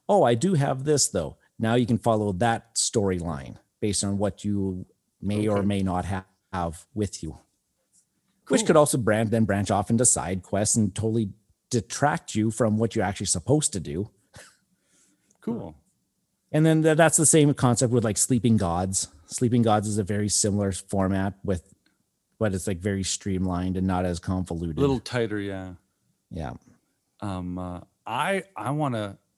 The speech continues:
Speaker 3: I know Ian's gonna like this, this one that I bring to the table. Um, Robinson Crusoe,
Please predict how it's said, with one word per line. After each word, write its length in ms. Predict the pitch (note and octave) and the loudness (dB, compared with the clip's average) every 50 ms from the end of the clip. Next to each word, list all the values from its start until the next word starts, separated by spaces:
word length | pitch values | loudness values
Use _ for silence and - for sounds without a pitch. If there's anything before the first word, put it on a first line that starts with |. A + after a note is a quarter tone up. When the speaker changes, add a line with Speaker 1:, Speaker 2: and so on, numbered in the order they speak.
| _ _ _ - | _ _ _ -10
Speaker 3:
I 80 | A#2 | -8
know 200 | A#2 A2+ A#2+ B2 - | -6 -6 -6 -6 -4
Ian's 340 | - C3+ C3+ D3 C3+ A#2 - | -4 -2 -2 -2 -2 -4 -4
gonna 240 | - G#2+ G2 F#2+ F2+ | -6 -8 -8 -8 -8
like 220 | F2+ F#2+ F#2+ F2 - | -8 -8 -10 -8 -10
this, 320 | G#2 F#2+ - - - - | -12 -10 -10 -12 -14 -14
this 260 | - - G#2+ G2 - - | -16 -14 -12 -12 -12 -10
one 120 | G#2 G2 | -10 -10
that 120 | F#2 F2+ F2+ | -10 -10 -10
I 40 | F#2 | -10
bring 400 | F2 F#2+ F#2+ F#2 F#2 F2+ F2 - | -8 -8 -8 -8 -8 -8 -10 -12
to 100 | - - | -12 -12
the 80 | F#2 F#2+ | -10 -10
table. 460 | - - A#2+ B2 B2 C3 D3+ D3+ D3+ _ _ _ _ _ _ _ _ - | -4 -2 0 0 0 0 -2 -4 -6 _ _ _ _ _ _ _ _ -8
Um, 440 | - G#2+ G#2+ G#2 G2 G2 G2 G2 - - | -6 -4 -4 -2 -4 -4 -6 -8 -10 -10
Robinson 640 | - G#2+ A2+ A2 B2 C3+ D#3 D#3+ C#3+ - D#3 C#3+ | -4 -2 -2 0 0 0 0 0 0 0 -2 -2
Crusoe, 640 | - - - C#3 D3+ E3+ - - B2 G#2+ F#2+ F2+ E2 | -2 -2 0 0 0 0 0 -2 -4 -4 -6 -8 -14